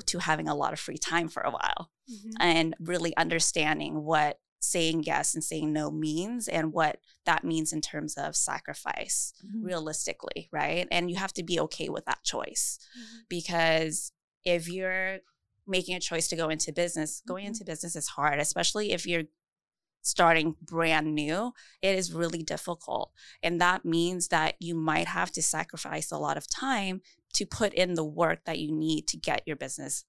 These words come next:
Speaker 1: off the ground. And you have to be okay with that. You can't just be like, "Oh, I wasn't expecting this to take this much time out of my life,"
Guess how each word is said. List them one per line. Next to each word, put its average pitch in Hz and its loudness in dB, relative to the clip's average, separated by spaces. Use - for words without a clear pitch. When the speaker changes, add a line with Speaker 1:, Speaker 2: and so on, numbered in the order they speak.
Speaker 1:
off - -2
the - -14
ground. - -4
And 160 4
you 170 -4
have 160 -4
to 160 -4
be - -6
okay - -8
with - -6
that. - -4
You 165 -6
can't 156 -2
just - -2
be 156 -2
like, 147 0
"Oh, 175 10
I 165 8
wasn't 170 2
expecting 156 0
this - -4
to 196 2
take 170 -4
this 165 4
much - 4
time 196 6
out - 4
of - 6
my 151 4
life," 175 0